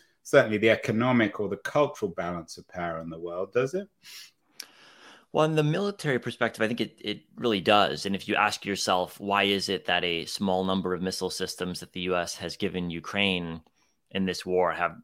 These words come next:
Speaker 2: turned the tide of the war, whereas Russia's vast arsenal has, uh, failed to defeat the far smaller Ukrainian army? It's largely because,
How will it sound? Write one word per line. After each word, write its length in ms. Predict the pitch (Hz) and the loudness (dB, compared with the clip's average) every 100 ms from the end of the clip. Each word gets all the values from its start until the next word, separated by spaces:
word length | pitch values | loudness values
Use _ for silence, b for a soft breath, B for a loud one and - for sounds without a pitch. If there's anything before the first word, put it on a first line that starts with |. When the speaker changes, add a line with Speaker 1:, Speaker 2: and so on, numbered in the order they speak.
| - | -6
Speaker 2:
turned 200 | 117 104 | 0 0
the 60 | |
tide 240 | 85 95 85 | 0 0 0
of 60 | |
the 100 | 80 | -2
war, 360 | 78 98 90 87 | 2 4 4 2
whereas 520 | 85 82 78 78 - - | 0 0 -2 -4 -8 -2
Russia's 540 | 98 - 87 80 - - _ - | 0 0 -4 -6 -10 -12 _ 2
vast 300 | 92 90 85 | 4 4 2
arsenal 460 | 98 - 87 80 | 0 0 -4 -4
has, 480 | 82 82 78 - - - | -4 -4 -2 -6 -8 -8
uh, 200 | 82 78 - | -10 -10 -8
failed 340 | - 92 87 - | 0 0 0 -4
to 80 | 82 | -12
defeat 400 | 78 113 113 - | -8 -4 -4 -6
the 120 | 85 | -12
far 260 | 82 90 85 | -4 0 0
smaller 280 | - 87 82 | 0 -2 -2
Ukrainian 320 | 80 87 82 | -2 -2 0
army? 420 | 90 92 82 92 | 0 -2 -4 -6
It's 220 | 90 - - | -6 -8 -10
largely 600 | 98 92 107 104 85 82 | -2 2 2 0 -8 -8
because, 640 | 82 - 82 80 78 | -8 -6 -4 -2 -4